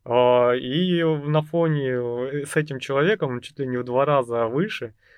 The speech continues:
И этот мистер Ручка постоянно, когда говорит, постукивает ручкой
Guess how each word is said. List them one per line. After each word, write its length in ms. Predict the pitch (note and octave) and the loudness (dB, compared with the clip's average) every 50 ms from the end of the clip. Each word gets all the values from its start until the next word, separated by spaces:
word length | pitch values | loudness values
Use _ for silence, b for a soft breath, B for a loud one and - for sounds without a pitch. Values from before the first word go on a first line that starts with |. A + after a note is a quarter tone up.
| b b b b | b b b b
И 200 | - C#3 D3 D#3 | 0 4 4 6
этот 260 | D3+ D#3 D3+ D#3+ D#3 D3+ | 6 4 4 2 0 0
мистер 280 | E3 D#3 D3+ D#3 D#3 D3+ | -2 -2 -2 0 -2 0
Ручка 300 | G3+ B3 - - - A#2+ | 0 -2 -4 -4 -6 -4
постоянно, 760 | - B2+ A#2 - - C3 D3+ F3+ F#3 F3 D#3+ C#3 B2+ B2+ A2+ | -4 -4 -4 0 2 2 4 4 2 2 2 2 2 2 0
когда 240 | - C3+ B2+ C3 B2 | -2 0 0 0 2
говорит, 420 | B2 B2+ C3 E3+ G#3+ B3 G#3+ - | 2 2 2 2 2 0 -4 -4
постукивает 600 | - B2 B2+ - - F3 - C#3 C3 C3 B2 - | -6 -8 -8 -8 -8 -8 -4 -2 0 0 0 -2
ручкой 480 | D3 D3+ D3 D3+ - - A#2+ G#2+ G#2 | -4 -4 -4 -6 -6 -8 -8 -8 -8